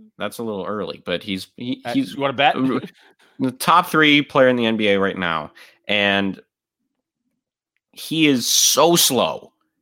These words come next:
Speaker 1: and so unathletic for an, a star N B A forward, just
Speaker 2: How about the
Speaker 1: in
Speaker 2: best
Speaker 1: general.
Speaker 2: player in the league?
Speaker 1: And
Speaker 2: The best
Speaker 1: he's,
Speaker 2: player
Speaker 1: and
Speaker 2: in
Speaker 1: he,
Speaker 2: the league is
Speaker 1: and he's the
Speaker 2: slow
Speaker 1: be-
Speaker 2: and
Speaker 1: Right.
Speaker 2: unathletic.
Speaker 1: Well, Jokic, yeah.
Speaker 2: The best
Speaker 1: Like,
Speaker 2: player in the N B A.
Speaker 1: you'd,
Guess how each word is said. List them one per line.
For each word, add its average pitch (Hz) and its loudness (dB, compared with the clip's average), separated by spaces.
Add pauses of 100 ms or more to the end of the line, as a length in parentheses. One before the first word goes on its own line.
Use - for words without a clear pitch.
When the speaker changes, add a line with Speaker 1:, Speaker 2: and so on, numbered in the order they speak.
(640)
Speaker 1:
and 110 -2 (180)
so - 2
unathletic 98 0
for 104 -6
an, 104 -10 (180)
a 104 -2 (180)
star 104 2
N 101 -4
B 98 -4
A 92 -2
forward, 87 -8
just 127 -6
Speaker 2:
How 403 -4
about 381 -4
the - 2
Speaker 1:
in - 0
Speaker 2:
best 320 4
Speaker 1:
general. - 2
Speaker 2:
player 320 4
in 311 0
the 302 2
league? 453 -4 (280)
Speaker 1:
And 139 2
Speaker 2:
The 123 -2
best 147 6
Speaker 1:
he's, 143 4
Speaker 2:
player - 0
Speaker 1:
and 135 2
Speaker 2:
in - 0
Speaker 1:
he, 330 0
Speaker 2:
the 330 -4
league 359 -4
is - -4
Speaker 1:
and 139 0
he's 185 4
the 156 4
Speaker 2:
slow 123 0
Speaker 1:
be- 123 0 (420)
Speaker 2:
and 185 -6
Speaker 1:
Right. 185 -4
Speaker 2:
unathletic. 123 0 (460)
Speaker 1:
Well, - -14
Jokic, 185 0
yeah. 147 0 (1040)
Speaker 2:
The 233 -6
best 247 0
Speaker 1:
Like, 147 2
Speaker 2:
player 220 -4
in 202 -6
the 196 -4
N 185 -8
B 160 -8
A. 95 -8
Speaker 1:
you'd, 175 -4